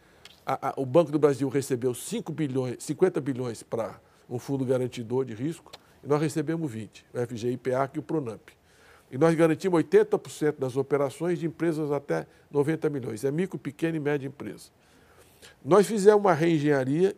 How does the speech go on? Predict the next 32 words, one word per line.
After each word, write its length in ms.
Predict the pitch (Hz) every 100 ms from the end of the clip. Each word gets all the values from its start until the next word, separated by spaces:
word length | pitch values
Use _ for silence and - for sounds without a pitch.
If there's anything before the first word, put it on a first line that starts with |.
| - _ _ _ _
achamos 460 | 156 147 - 185 170
um 40 |
pedaço 480 | 165 160 135 139 131
que 60 | 135
não 60 |
tava 240 | 123 131 120
sendo 240 | - 123
usado. 320 | 117 135 156
O 40 | -
que 100 | 185
que 60 |
tava 160 | - 180
acontecendo? 600 | 165 156 139 - 117 98 - - -
Os 140 | - 123
bancos, 320 | 151 208 -
são 100 | 151
mais 260 | 160 185 131
de 60 |
vinte 300 | 117 156 123
bancos, 400 | 117 151 151 - -
trinta 320 | 147 156 123
bancos 300 | 110 143 139
que 100 | -
operam 340 | 117 131 123 113
com 100 | 113
essa 200 | 113 117
linha, 340 | 151 170 107 - _ - - - _ _ - _ - -
alguns 340 | 160 170 208 202
tinham 120 | 214
batido 440 | 190 175 190 190
no 60 | 196
limite 580 | 202 160 147 - -